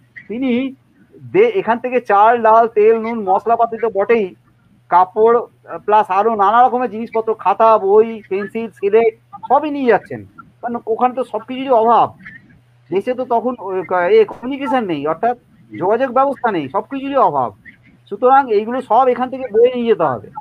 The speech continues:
তার জন্য লোক লস্কর চাই তো, উনি নিয়ে একাই একশো, একাই অত জিনিস নিয়ে যাচ্ছেন। তার সঙ্গে আরো কিছু লোকজন নিয়েছেন, তার, আহ, বিশ্বাসভাজন, আস্থাভাজন লোক। তো চিন্তা করো কি অবস্থা। তো তিনশো টাকা মাইনে principal আঠারোশো চুয়ান্ন সালে,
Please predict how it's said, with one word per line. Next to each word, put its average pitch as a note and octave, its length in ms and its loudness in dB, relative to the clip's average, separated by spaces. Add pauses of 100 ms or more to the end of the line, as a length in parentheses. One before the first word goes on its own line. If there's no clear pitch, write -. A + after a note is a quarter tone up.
(540)
তার F3+ 140 -4
জন্য B3+ 160 -4
লোক A#3+ 240 2
লস্কর C4 280 0
চাই C4+ 220 0
তো, A#3 100 2
উনি G#3+ 240 -4
নিয়ে A3 260 -2
একাই A3 360 2
একশো, G#2+ 320 -6 (840)
একাই B3 300 0
অত A3+ 180 0
জিনিস A3 260 -8
নিয়ে A3+ 180 -6
যাচ্ছেন। B3+ 220 -4
তার A3+ 120 -2
সঙ্গে A#3 220 -6
আরো G#3+ 180 2
কিছু G#3 260 -6
লোকজন F#3+ 320 -2
নিয়েছেন, F#3 400 -8 (340)
তার, G3 200 0
আহ, D#3 360 -4
বিশ্বাসভাজন, E3+ 640 -2
আস্থাভাজন D3+ 500 -4
লোক। G#2 180 -10 (640)
তো D3 60 -10
চিন্তা C4 280 0
করো G3+ 200 4
কি A#3+ 180 0
অবস্থা। F3+ 420 -2 (1700)
তো D#3+ 80 0
তিনশো A3 340 -2
টাকা B3+ 180 4
মাইনে A#3+ 300 2
principal A#3+ 400 0
আঠারোশো G#3+ 340 2
চুয়ান্ন A3 420 -2
সালে, B3+ 340 2